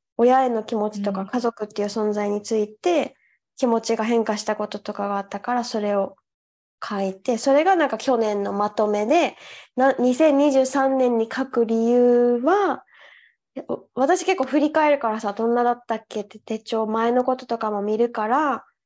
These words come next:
Speaker 2: うん。
Speaker 1: 何も自分変わってないなって思ってても、「めっちゃ変わってるじゃん」って思えたりとかするし、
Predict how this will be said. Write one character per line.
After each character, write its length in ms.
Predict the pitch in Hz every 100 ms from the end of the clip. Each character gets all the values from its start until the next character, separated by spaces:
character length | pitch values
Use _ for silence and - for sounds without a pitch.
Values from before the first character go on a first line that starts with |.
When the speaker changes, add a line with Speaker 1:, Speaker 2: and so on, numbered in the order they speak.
| _ _ _ 214
Speaker 2:
う 60 |
ん。 540 | 196 196 190 185 185 196 _ -
Speaker 1:
何 260 | 285 320
も 120 | 359
自 160 | 370 339
分 200 | 349 320
変 120 | 285
わ 80 | 262
っ 60 | 262
て 100 | 247
な 100 | 240
い 80 |
な 100 | 233
っ 60 | 240
て 80 | 240
思 140 | 220
っ 20 |
て 60 | 233
て 100 | 208
も、 80 | 202
「め 100 | 214
っ 80 | 220
ち 100 | 269
ゃ 20 |
変 160 | 240 247
わ 60 |
っ 20 |
て 140 | 254 262
る 80 | 254
じ 80 |
ゃ 80 | 233
ん」 40 | 202
っ 0 |
て 160 | - -
思 280 | 214 214
え 100 | 214
た 140 | 214 208
り 120 | 202
と 100 | 202
か 160 | 196 190
す 160 | -
る 140 | 202 196
し、 560 | - 349 339 277 -